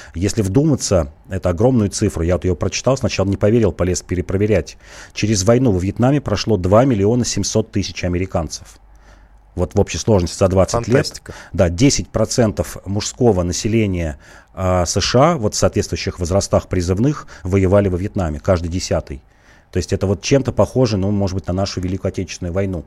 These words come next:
Speaker 1: Вот такое количество. Меньше, конечно, ну, хотя бы какие-то особые пропорции. И Советский Союз помогал, потому что, ну, больше этого делать было некому, это раз. А второе, потому что, как мы в предыдущей части говорили про взаимоотношения с Китаем,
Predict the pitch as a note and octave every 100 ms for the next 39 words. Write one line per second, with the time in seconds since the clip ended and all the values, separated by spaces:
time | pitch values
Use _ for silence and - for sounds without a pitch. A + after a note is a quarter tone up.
0 | - - E2 - F2 G#2 - E2+ - G#2+
1 | - - - F#2+ F2+ E2 - E2 F#2 E2
2 | - - - - - G2+ A#2 F2+ E2 -
3 | F2+ F2+ - F#2 D#2+ A2 - G2+ - -
4 | C#2 - - - - - - A2 A2+ A2+
5 | A2 G#2+ G2+ - F#2 G#2+ C#3 - D3+ B2+
6 | A2 C#3 - - A2 G#2 F#2+ A#2 C#3+ C#3+
7 | - - - - - G2+ G#2 A#2+ - -
8 | G#2 G#2 F#2+ A2 - G#2+ G2+ G2+ F2 E2+
9 | F2+ G2 G#2+ - F#2+ E2+ F2+ A2 D3 -
10 | - G2 F2+ - G2 A#2+ C#3 - F#2 F#2+
11 | G#2 - - G#2 - - - - - F2+
12 | F#2 G#2+ F#2+ F#2+ - - F#2+ - E2 F#2
13 | F#2+ F2+ E2 - F2+ F2+ E2+ F2 F2+ G2
14 | - F#2+ E2 - - - G2+ B2+ D3+